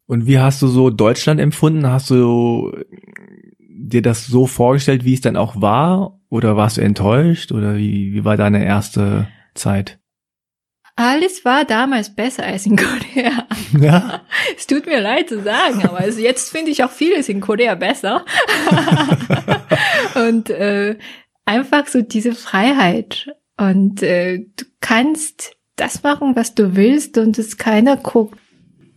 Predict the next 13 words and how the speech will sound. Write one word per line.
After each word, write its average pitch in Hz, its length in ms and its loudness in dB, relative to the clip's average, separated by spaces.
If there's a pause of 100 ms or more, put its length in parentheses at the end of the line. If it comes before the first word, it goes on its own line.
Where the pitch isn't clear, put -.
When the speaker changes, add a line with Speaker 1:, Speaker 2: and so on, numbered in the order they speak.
(160)
Speaker 2:
so 202 220 2
schief. 208 460 0
Und 202 420 0 (920)
das, - 480 -4
das 226 220 -2
war 294 100 2
für 311 140 -4
mich 311 240 0
echt 226 220 -2
eine 254 120 4
Befreiung. 196 840 0 (560)
Und, 196 460 0
äh, 190 260 0